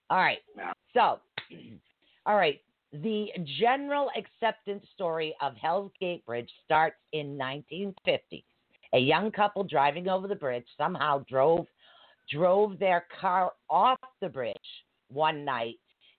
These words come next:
Speaker 1: and they both drowned. Okay, that's pretty much the backstory. All right, see what happens. There are actually two legends associated with this. Two. Um, associated, of course, with Hell's Gates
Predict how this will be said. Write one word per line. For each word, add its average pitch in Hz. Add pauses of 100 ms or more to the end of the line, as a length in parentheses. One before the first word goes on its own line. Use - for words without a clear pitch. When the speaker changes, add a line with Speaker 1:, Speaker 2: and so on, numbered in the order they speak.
Speaker 1:
and 151
they -
both 113 (100)
drowned. 147 (300)
Okay, 120
that's 120 (400)
pretty 196
much 143 (180)
the 147
backstory. 143 (240)
All 170
right, 185 (160)
see 110
what 131
happens. 175 (720)
There 165
are 170
actually 170 (160)
two 294
legends 156
associated 151
with 110
this. 104 (760)
Two. 190 (840)
Um, 143
associated, 160
of 151
course, 135
with 147
Hell's 117
Gates 104